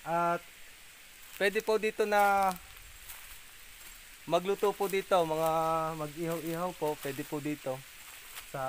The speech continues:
mismong tabi po ng falls. At napakaganda po ng place, malinis po ang place niya. At saka po yung mga rock formation po niya ay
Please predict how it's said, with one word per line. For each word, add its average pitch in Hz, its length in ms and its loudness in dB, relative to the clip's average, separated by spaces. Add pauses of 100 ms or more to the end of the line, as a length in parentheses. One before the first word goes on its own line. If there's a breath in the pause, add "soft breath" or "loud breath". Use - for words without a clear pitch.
(500)
mismong 147 560 -4 (720)
tabi 170 240 0
po 185 160 2
ng 196 80 4
falls. 156 560 -2 (2250)
At 156 480 6
napakaganda 196 880 8
po 202 160 0
ng 196 320 -2
place, 208 320 -2
malinis 170 400 -4
po 175 80 -6
ang 170 160 -8
place 175 240 -8
niya. 170 240 -8 (640)
At 151 160 -6
saka 180 240 4
po 190 160 -2
yung 190 240 -2
mga 190 480 6
rock - 80 -16
formation 185 480 -4
po 190 160 -8
niya 175 400 2
ay 190 80 -6